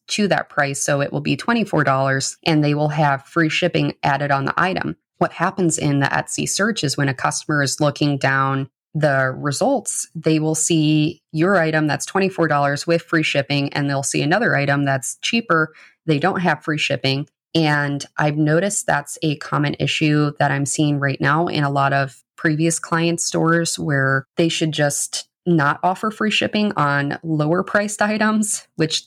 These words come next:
kind of sounds counterintuitive, but I've noticed that once I give that advice, they turn off the free shipping, they'll get sales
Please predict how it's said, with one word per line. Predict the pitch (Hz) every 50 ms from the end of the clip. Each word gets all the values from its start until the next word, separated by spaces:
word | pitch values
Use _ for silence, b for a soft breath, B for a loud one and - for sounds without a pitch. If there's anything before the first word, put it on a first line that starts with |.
| _ -
kind | - - 220 220
of | -
sounds | - - 185 170 165 -
counterintuitive, | - - 156 151 156 156 151 147 143 143 - - 160 151 160 175 196 208 208 208 - - - -
but | - 160 147 143 143 -
I've | - 151 147 156
noticed | 165 156 151 151 160 165 160 - - -
that | - 143 135 135 139 - - _ _ _
once | - 165 160 156 160 160 160 - - - - - _ -
I | 160 156
give | 151 170 165 170
that | 175 165 160
advice, | 160 151 151 143 139 143 147 - - - - - - _ _ _ _
they | - 156
turn | 151 - - 170 156
off | 147 143 -
the | - 156
free | - - 151 147
shipping, | 147 - 143 139 - 143 135 135 135 147 - _ _ _ _
they'll | - 175 165 160
get | 151 160 156 - -
sales | - - 170 160 147 143 - - - - - - -